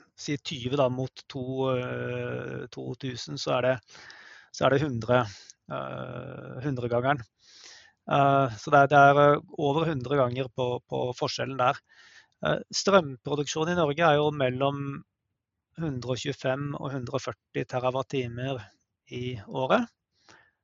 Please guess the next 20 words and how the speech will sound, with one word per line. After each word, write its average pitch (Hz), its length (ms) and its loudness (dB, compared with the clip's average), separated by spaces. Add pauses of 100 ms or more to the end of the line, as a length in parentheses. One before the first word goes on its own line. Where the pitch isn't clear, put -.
(120)
Eh, 139 460 0 (180)
og 147 240 0
utenlandseksporten 147 1400 -4 (340)
vår 170 300 2 (180)
i 147 80 -6
tjue 139 320 -10
tjue 143 380 -10
var 131 260 -2
femten 135 640 -8
terawattimer. 131 640 -6 (960)
Og 156 60 -4
hvis 143 100 -4
vi 175 80 -6
tar 165 160 2
de 175 80 0
femten, 196 720 0 (500)
så - 220 0
er 180 80 8
jo 185 80 4
det 156 140 10